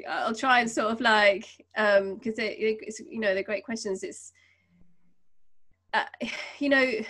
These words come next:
herbal medicine, um, can treat acute conditions. Like, it can, and in my experience, it has treated many different things, you know. But it's like,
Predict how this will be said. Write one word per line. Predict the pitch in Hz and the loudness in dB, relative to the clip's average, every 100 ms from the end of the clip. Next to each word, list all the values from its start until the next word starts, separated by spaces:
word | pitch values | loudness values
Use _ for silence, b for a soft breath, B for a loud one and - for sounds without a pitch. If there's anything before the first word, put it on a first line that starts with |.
| B B B | B B B
herbal | 285 311 311 | 0 0 2
medicine, | 285 269 - 233 220 214 - _ _ _ _ _ _ _ - | 0 0 -6 -4 -2 -4 -10 _ _ _ _ _ _ _ 0
um, | 208 202 202 202 202 196 _ _ - | 4 6 6 4 0 -8 _ _ -12
can | - 277 285 302 302 | -2 2 4 4 2
treat | - 240 208 202 208 - | -2 -2 0 -2 -12 -14
acute | 220 - - 214 202 - - _ | -14 -12 -6 -6 -6 -14 -20 _
conditions. | 220 214 214 175 202 | -6 -6 -6 -8 -6
Like, | 220 | -6
it | 247 - | -6 -8
can, | 269 262 247 247 254 b b b | -4 0 2 0 -4 b b b
and | 233 226 | -8 -4
in | 262 | -2
my | 269 302 | 2 4
experience, | 285 - - 233 208 185 190 175 - - b b b | 4 0 -4 0 0 0 -4 -6 -12 -20 b b b
it | 175 | -4
has | 220 233 | -4 -4
treated | - 220 196 202 - | -6 -6 -6 -8 -8
many | 220 233 240 220 | -4 -2 0 0
different | 214 208 180 180 | -2 -6 -8 -6
things, | 202 185 - - | -6 -8 -12 -6
you | 196 | -2
know. | 185 170 - - b b b b b - | 0 -2 -8 -14 b b b b b 0
But | 254 - | 0 0
it's | 294 - | -4 -2
like, | 330 320 311 - | 0 4 4 2